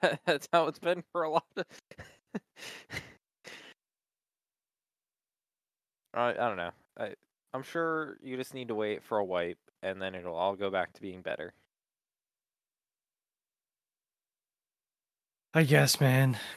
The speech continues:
Speaker 2: 'cause it's, it's rough. Like, I, I was so excited grinding to get to this point of having the kit that I want. I trudged through shotgun shit creek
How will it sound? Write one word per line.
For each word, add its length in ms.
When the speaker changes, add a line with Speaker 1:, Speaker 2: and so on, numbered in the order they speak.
Speaker 2:
'cause 200
it's, 480
it's 280
rough. 600
Like, 280
I, 400
I 160
was 240
so 240
excited 760
grinding 580
to 120
get 260
to 120
this 500
point 400
of 200
having 420
the 80
kit 280
that 120
I 80
want. 200
I 300
trudged 540
through 320
shotgun 760
shit 520
creek 520